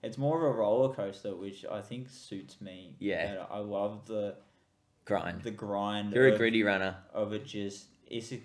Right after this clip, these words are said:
Speaker 1: this is gonna be hard, but there's gonna be sections where it's gonna be a lot harder than others.
Speaker 2: I totally sympathise, and I think that when, when you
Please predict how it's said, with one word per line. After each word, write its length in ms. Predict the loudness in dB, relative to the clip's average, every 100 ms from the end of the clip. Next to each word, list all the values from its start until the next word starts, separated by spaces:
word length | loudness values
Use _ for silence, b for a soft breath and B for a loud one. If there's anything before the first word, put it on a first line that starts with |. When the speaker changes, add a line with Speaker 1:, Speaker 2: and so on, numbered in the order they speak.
| -18 -14
Speaker 1:
this 200 | -12 -8
is 40 |
gonna 160 | -4 -2
be 140 | -4
hard, 480 | -8 -8 -6 -6 -8 -12 -12
but 120 | -10
there's 160 | -10 -8
gonna 140 | -8
be 160 | -6 -8
sections 500 | -8 -10 -10 -18 -14
where 160 | -12
it's 140 | -12 -12
gonna 180 | -16 -14
be 240 | -18 -20 -20 _ _ -14
a 40 |
lot 340 | -10 -6 -6 -6
harder 320 | -10 -10 -12
than 180 | -14 -16
others. 360 | -16 -16 -18 -20 b b b -2
Speaker 2:
I 80 |
totally 380 | 4 4 4 0
sympathise, 840 | -2 -4 -4 -2 2 4 4 0 -2
and 460 | -4 -4 -6 -10 -16 _ _ _ _
I 80 | -2
think 320 | 0 -2 0
that 360 | 4 4 2 -6
when, 260 | -4 -2 0
when 220 | 0 2
you 460 | 0 2 0 -2